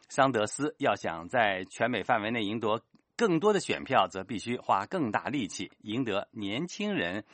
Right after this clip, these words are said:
以外更多的全体选民的支持。到目前为止，青年人是桑德斯的主要支持群体。在共和党方面，南卡罗来纳州举行了党内初选，期间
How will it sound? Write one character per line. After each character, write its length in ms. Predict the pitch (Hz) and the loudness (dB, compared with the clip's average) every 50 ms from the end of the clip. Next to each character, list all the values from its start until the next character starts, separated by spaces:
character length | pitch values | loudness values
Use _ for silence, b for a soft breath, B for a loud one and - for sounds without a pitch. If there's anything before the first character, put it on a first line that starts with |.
| b b b b b b b _ | b b b b b b b _
以 320 | 107 98 98 98 95 90 - _ _ | -4 -4 -2 -2 -4 -4 -8 _ _
外 240 | - 151 190 139 - _ _ | 2 4 4 4 4 _ _
更 220 | - 226 220 143 110 | 0 2 2 2 2
多 140 | - 131 120 | 0 0 0
的 180 | 110 - - B B B B B B _ | 0 -2 -2 B B B B B B _
全 300 | - - 123 131 202 214 | -4 0 0 2 2 0
体 140 | - 202 | -2 -4
选 200 | - - 98 76 | -4 -2 -4 -4
民 140 | 71 80 92 | -4 -4 -6
的 80 | 92 76 | -8 -6
支 160 | - 117 113 | -6 -6 -6
持。 260 | - - - - - - _ _ _ _ _ _ _ _ _ | -6 -8 -12 -14 -16 -20 _ _ _ _ _ _ _ _ _
到 240 | - 131 113 107 107 - | 4 6 6 6 6 2
目 100 | 151 139 | -2 -2
前 160 | - 113 98 | -2 -2 -2
为 120 | 104 104 | -2 -2
止， 240 | 90 80 73 76 82 | -4 -4 -8 -10 -10
青 260 | - - - - 214 | -10 -10 -6 -4 0
年 160 | 208 170 147 139 | 2 2 4 4
人 160 | 110 101 107 | 2 2 0
是 140 | - 104 92 | -2 -4 -4
桑 280 | - - 147 139 139 | 0 0 0 2 2
德 140 | 107 98 98 | -2 -4 -6
斯 160 | - - 147 | -6 -6 -2
的 160 | 127 117 - - | -2 -2 -2 -2
主 220 | - 107 80 73 | -8 -12 -10 -8
要 320 | 87 113 - 104 76 - - _ | -2 2 2 2 2 0 -4 _
支 180 | - 165 180 | -8 -6 -6
持 180 | 147 - - 104 | -6 -6 -8 -8
群 220 | - - - 92 | -8 -8 -10 -10
体。 220 | - - - - - _ _ _ b b b b b b b b b b b b | -10 -10 -14 -16 -18 _ _ _ b b b b b b b b b b b b
在 240 | - - 139 127 123 | -2 2 2 2 2
共 140 | 123 - 185 143 | 2 0 0 0
和 100 | 123 123 | 0 -2
党 180 | - 73 - | -2 -4 -4
方 200 | - - 98 98 | -2 -2 -2 0
面， 240 | 107 101 82 76 - b b b b b | -2 -4 -4 -6 -10 b b b b b
南 520 | - - 139 139 139 139 127 127 165 214 | -6 -2 0 2 6 8 8 8 8 6
卡 240 | 226 - - - 85 | 2 -2 -4 -2 -2
罗 160 | 85 98 127 | 0 0 0
来 200 | 147 117 82 101 | 0 0 0 0
纳 180 | 135 147 107 85 | 0 0 0 0
州 220 | - 147 165 165 | 0 0 0 0
举 180 | - - - 92 | -2 -6 -10 -10
行 180 | - - 101 101 | -8 -8 -6 -4
了 80 | 95 | -4
党 220 | 87 - 78 65 82 | -2 -2 -4 -4 -6
内 100 | 92 85 | -10 -10
初 200 | - - - 123 | -10 -6 -6 -6
选， 380 | 123 - - - - - - - b b b b b b b b b _ | -6 -6 -8 -10 -12 -12 -14 -16 b b b b b b b b b _
期 160 | - - 139 | -8 -6 0
间 260 | 117 143 139 139 - | 2 4 4 4 2